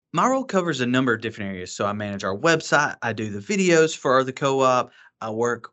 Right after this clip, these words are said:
a lot with our mobile apps. Of course, y'all hear me each month on the podcast. I'm also the key person looking at Greystone's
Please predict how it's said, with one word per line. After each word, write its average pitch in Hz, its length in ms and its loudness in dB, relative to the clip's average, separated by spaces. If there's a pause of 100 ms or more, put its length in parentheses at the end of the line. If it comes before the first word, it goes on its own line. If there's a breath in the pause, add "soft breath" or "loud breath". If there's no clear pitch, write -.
a 117 80 -4
lot 110 420 0
with 120 140 -2
our 104 100 2
mobile 113 480 -4
apps. - 600 -6 (420)
Of - 120 -18
course, 135 480 2
y'all 110 160 0
hear 117 180 -4
me 117 120 -6
each 117 220 -8
month 120 240 -2
on 110 120 -2
the 92 100 -6
podcast. 139 680 -2 (800 soft breath)
I'm 120 140 -2
also 120 680 2
the 113 260 -4
key - 280 -4
person 117 480 0
looking 110 320 -2
at - 100 -10
Greystone's 104 540 -4